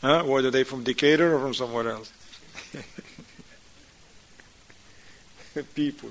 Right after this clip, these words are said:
yes. <laughs> Caterers, okay? They're like, "No, we want this one, that's what we want." They come with a menu, roasted lambs, and this and that. I'm like, "Subhanallah."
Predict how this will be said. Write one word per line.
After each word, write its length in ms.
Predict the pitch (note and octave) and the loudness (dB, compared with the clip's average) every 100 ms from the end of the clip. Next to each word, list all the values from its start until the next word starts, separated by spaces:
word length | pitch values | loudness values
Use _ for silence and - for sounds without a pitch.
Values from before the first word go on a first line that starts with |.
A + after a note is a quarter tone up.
| A#2 | -8
yes. 400 | B2+ A#2+ - - - | -8 -8 -12 -18 -14
<laughs> 100 | - - - - - - - - - - - - - - - - - - - - | -14 -14 -20 -20 -20 -20 -20 -20 -20 -20 -20 -20 -18 -16 -16 -16 -20 -20 -20 -6
Caterers, 640 | - D3 C3+ C3 G#2 G2 - B2 | 4 8 8 6 2 -8 -10 -6
okay? 340 | A#2 D#3+ F3+ - - - - - | 2 4 4 -4 -20 -20 -20 2
They're 180 | C#3 C#3+ | 6 8
like, 220 | C3+ C3 | 8 6
"No, 180 | D#3 C#3 | 6 6
we 100 | C#3 | 4
want 300 | C3+ B2 A2+ | 0 -2 2
this 260 | E3 E3+ | 2 2
one, 380 | D#3+ F3+ F3+ C3 | 2 2 2 0
that's 180 | D3+ - | -2 -2
what 200 | D3 - | -4 -2
we 80 | C#3 | -4
want." 480 | C3+ F#3+ F#3 F3+ D#3+ | 2 6 6 4 -2
They 100 | C#3+ | -4
come 240 | C#3+ C#3 | -2 0
with 140 | B2+ | 0
a 40 | A#2+ | -2
menu, 600 | C3 D#3+ F3 F3 F3 F#3+ - - - - _ _ - - - _ - _ _ - - | 2 4 4 2 0 -2 -12 -20 -20 -20 _ _ -20 -20 -20 _ -20 _ _ -20 -12
roasted 600 | A2+ C#3+ D3 - D3+ B2+ | 0 4 4 2 -4 0
lambs, 720 | C#3+ D#3+ E3+ E3+ E3+ - - - - - - - _ _ - | 4 4 4 2 -6 -14 -16 -20 -20 -20 -20 -20 _ _ -12
and 260 | D#3+ C3 B2 | -10 -8 0
this 380 | F3+ E3+ D#3 | 0 0 -4
and 260 | D3 C3+ C#3+ | -10 -12 -4
that. 440 | F3+ F3 E3 D#3+ - - _ - E4+ | 0 2 2 -2 -12 -20 _ -20 -16
I'm 200 | - - | -14 -10
like, 240 | A2+ A2 | -8 -8
"Subhanallah." 880 | - A2 G#2 - A2 A#2 A2+ - - | -8 -10 -12 -12 -10 -10 -12 -14 -16